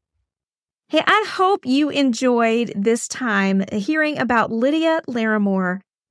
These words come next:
and her initiative on her campus. I left the conversation feeling so inspired. I just wanted to run out and start my own program just like it,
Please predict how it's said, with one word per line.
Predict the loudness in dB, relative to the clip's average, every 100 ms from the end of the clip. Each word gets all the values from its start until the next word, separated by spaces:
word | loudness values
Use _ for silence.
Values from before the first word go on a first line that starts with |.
| -2
and | 0 0 -2
her | 0 2
initiative | 2 0 0 0 0 -2 -4
on | -4 -4 -6
her | -8 -8
campus. | -6 -6 -4 -6 -8 -12 -18 _ _ _ _
I | 0 2 2 2
left | 2 2
the | 0
conversation | -2 -2 -2 -2 -2 -2 -2 -4
feeling | -2 -2 0 0 -2
so | -4 -2 0 0
inspired. | 0 -4 -4 -2 0 2 0
I | -2
just | -2 -2
wanted | -2 0 0
to | 0
run | 0 2
out | 2 2 0
and | -4
start | -2 -2 0
my | -2 -2
own | -2 -2
program | 0 0 2 0 0
just | 0 -2 -2
like | -2 0 0
it, | -4